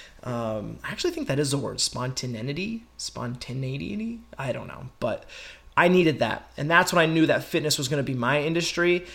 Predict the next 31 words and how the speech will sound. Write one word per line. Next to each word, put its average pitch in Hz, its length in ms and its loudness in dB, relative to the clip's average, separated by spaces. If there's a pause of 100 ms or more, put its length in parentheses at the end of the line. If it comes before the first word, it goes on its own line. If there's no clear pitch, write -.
(160)
And 156 180 0
then 143 480 4 (340)
coming 185 280 2
from 175 160 2
a 156 60 6
family 147 440 0
of 123 140 0
entrepreneurs 139 720 0
where 135 80 0
my 123 140 0
mom, 139 420 4
my 123 140 -2
father, 135 420 4
my 123 140 0
brother 131 640 4
all 139 200 6
have 135 180 0
their 127 100 -2
own 120 160 0
businesses, 127 800 0 (320)
I 135 100 0
believe 151 500 4
that 135 380 2
I 131 120 4
have 151 440 2
that 147 200 6
entrepreneurial 135 600 0
spirit 147 380 2
inside 139 400 4
of 165 100 0
me. 196 300 0